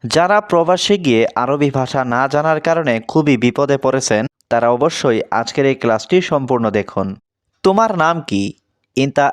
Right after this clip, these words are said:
এশ ইসমাক। এখানে ইনতা মানে তোমার, এশ মানে কি, ইসমাক মানে নাম। ইনতা এশ ইসমাক অর্থাৎ তোমার নাম কি?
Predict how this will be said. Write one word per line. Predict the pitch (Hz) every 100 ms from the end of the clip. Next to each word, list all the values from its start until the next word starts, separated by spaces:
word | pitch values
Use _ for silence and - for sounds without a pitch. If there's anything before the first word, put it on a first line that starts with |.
| -
এশ | 175 196 -
ইসমাক। | 165 - 101 95 - _ _ -
এখানে | 123 143 139 -
ইনতা | 143 143 156 156 160
মানে | 135 113 110
তোমার, | - 104 107 131 160 _ _ -
এশ | 123 131 - -
মানে | 113 113
কি, | 113 107 110 143 - _ 127
ইসমাক | 147 - 135 107 - -
মানে | 113 107 110
নাম। | 104 101 101 _ _
ইনতা | 127 131 135 -
এশ | 143 208 -
ইসমাক | 208 - 113 98 - - _ _ 110
অর্থাৎ | 107 - 117 - _ -
তোমার | 180 185 180
নাম | 147 147
কি? | 139 98